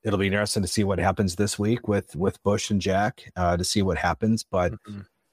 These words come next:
Speaker 1: I, I don't know. Bush just is, he's, he sounds like a bust, and,
Speaker 2: Yeah.
Speaker 1: and I think that knee injury just kinda sapped things out of him,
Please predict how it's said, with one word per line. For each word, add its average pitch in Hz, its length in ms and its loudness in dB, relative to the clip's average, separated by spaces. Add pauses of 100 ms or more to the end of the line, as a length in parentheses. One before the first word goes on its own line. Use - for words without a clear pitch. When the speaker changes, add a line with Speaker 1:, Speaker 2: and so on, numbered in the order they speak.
(880)
Speaker 1:
I, 90 400 -2
I - 20 4
don't 110 160 2
know. 104 220 2
Bush 104 360 -2
just - 240 0
is, - 260 -2
he's, 98 460 2
he 104 220 2
sounds 101 340 -2
like 98 120 0
a 101 60 -2
bust, 87 440 0
and, 82 440 0
Speaker 2:
Yeah. 85 280 -2
Speaker 1:
and 82 120 -2
I 87 140 -2
think 95 180 -4
that 95 200 0
knee 98 220 0
injury 90 380 2
just 85 240 -2
kinda 90 220 2
sapped 87 340 0
things 90 240 -2
out 92 200 2
of 90 100 -2
him, 101 320 2